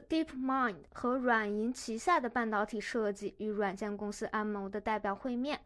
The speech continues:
代表团的两党成员还将参加一场由智库里根国防论坛和亨利杰克逊协会联合举办的安全活动。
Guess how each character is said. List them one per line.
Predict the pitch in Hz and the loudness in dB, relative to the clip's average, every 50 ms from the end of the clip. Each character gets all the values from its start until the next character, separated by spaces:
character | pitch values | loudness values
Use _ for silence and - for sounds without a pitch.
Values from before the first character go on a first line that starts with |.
| - - - | -12 -4 2
代 | - 415 403 | 4 4 6
表 | 330 311 262 254 | 6 6 4 4
团 | - 262 240 254 | 2 2 2 4
的 | 302 302 | 4 6
两 | 285 254 247 277 285 | 6 6 4 4 2
党 | 294 269 240 | 2 2 0
成 | 233 - - 233 226 240 | 0 -2 -2 -2 0 0
员 | 240 233 233 226 | 2 2 2 0
还 | 247 240 240 220 | 0 0 -2 0
将 | - 262 254 262 | 0 0 -2 -2
参 | 262 269 254 | -2 -2 0
加 | 277 269 269 | 0 0 0
一 | 269 254 | 0 0
场 | 240 - 226 208 208 | -2 -2 -2 -2 0
由 | 208 202 202 220 | 2 2 0 0
智 | 220 - 269 240 233 | -2 -4 -4 -4 -4
库 | - - - 202 - | -4 -4 -6 -6 -4
里 | 233 220 220 208 | -2 0 0 0
根 | 208 262 269 285 269 | 0 0 -2 -2 -2
国 | - 220 214 226 | -2 0 0 0
防 | 226 - 220 214 233 247 | 0 -2 -2 -2 -2 0
论 | 277 262 240 | 0 0 -2
坛 | 240 - 214 220 214 | -2 -2 -4 -4 -6
和 | - - 233 233 220 - | -4 -2 -2 -2 -2 -4
亨 | - - 320 320 339 339 | -6 -6 -4 -4 -2 -2
利 | 330 254 | -4 -4
杰 | - - - 208 196 196 | -6 -4 -2 -2 -2 -2
克 | 196 - 240 | -2 -4 -4
逊 | 233 - 254 240 | -2 -2 -2 -4
协 | - - 208 196 | -2 -2 -4 -4
会 | 202 - 247 208 | -2 -2 -4 -4
联 | - 202 190 190 208 | -4 -4 -6 -6 -6
合 | - 226 | -6 -6
举 | 214 - - 190 | -6 -6 -6 -4
办 | 196 208 208 202 | -4 -4 -4 -4
的 | - | -4
安 | 214 208 214 | -4 -4 -6
全 | - 196 185 190 | -6 -6 -8 -8
活 | - 190 190 | -8 -10 -10
动。 | 190 - 220 208 | -6 -6 -8 -8